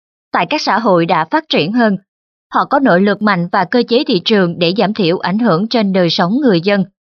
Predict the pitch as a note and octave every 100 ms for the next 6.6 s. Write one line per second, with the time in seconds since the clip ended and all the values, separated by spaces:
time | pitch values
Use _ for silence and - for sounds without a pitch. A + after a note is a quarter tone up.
0 | _ A#3+ G3 B3 C#4+ B3+ G#3+ G3+ G#3 F3+
1 | E3 G#3+ D4+ C4+ F3 A3+ G#3+ D3 E3 G3+
2 | F3 D#3 D3+ D3 G#3+ E4+ - _ _ _
3 | _ _ _ A#3 G#3 F3+ E3 C4 - _
4 | G#3+ B3 C#4 E4 - C4+ A#3+ G#3 E3+ G3
5 | E3 G3 A#3 D4 A3+ E3 - A3+ A3+ F3
6 | G3 G#3 G3+ F3+ D#3